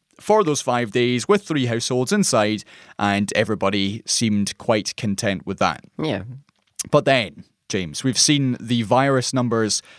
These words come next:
Speaker 1: spike yet again, particularly in the southeast of England.
Speaker 2: They're popping off in the saddest of ways.
Speaker 1: Due to this, uh, new variant, which seems to be more easily transmissible. And so, at the tail end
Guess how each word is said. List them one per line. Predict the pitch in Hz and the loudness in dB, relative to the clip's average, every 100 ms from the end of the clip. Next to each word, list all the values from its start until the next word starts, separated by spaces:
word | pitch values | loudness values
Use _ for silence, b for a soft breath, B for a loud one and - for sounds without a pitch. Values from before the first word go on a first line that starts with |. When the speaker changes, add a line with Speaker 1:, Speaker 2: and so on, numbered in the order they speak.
| B B | B B
Speaker 1:
spike | - - - - 156 165 - | 2 2 2 2 2 2 0
yet | 127 170 220 | 0 2 4
again, | 123 107 82 92 | 2 -2 -4 -6
particularly | 135 135 196 185 143 135 127 | -2 0 0 2 2 4 4
in | 123 | 2
the | 120 117 117 | 2 0 0
southeast | - - 151 139 131 - 143 135 - | 0 2 4 2 0 -4 -4 -2 0
of | 123 | 2
England. | 131 143 107 101 | 2 2 0 0
Speaker 2:
They're | 113 | 0
popping | - 110 107 87 85 | 0 0 0 -2 -2
off | 82 82 - - _ | -2 -4 -6 -18 _
in | 101 90 | -6 -2
the | |
saddest | 82 110 92 87 - | 0 2 0 -2 -8
of | 76 - | -8 -6
ways. | 73 76 - 139 | -6 -6 -6 -4
Speaker 1:
Due | - 147 170 | 0 2 2
to | 156 147 | 0 0
this, | 127 120 - - - | 2 2 0 0 -4
uh, | 117 | -4
new | 127 156 170 | 0 2 0
variant, | 110 127 180 139 90 | 0 2 2 0 -2
which | 104 - | -4 -4
seems | 135 131 | -2 -2
to | - | -2
be | 113 113 101 - B B B | -2 0 0 -4 B B B
more | 123 139 143 135 131 | 0 4 4 4 2
easily | 151 151 135 127 120 | 0 0 0 0 0
transmissible. | - 127 113 107 135 - 104 90 98 - | 0 0 0 -2 -2 0 -2 -2 -2 -4
And | 127 131 | -2 0
so, | - - 156 143 151 - b b 107 | 2 4 4 2 0 -6 b b -10
at | |
the | - | -2
tail | - 175 160 | 2 4 4
end | 151 151 143 131 | 4 0 -2 -4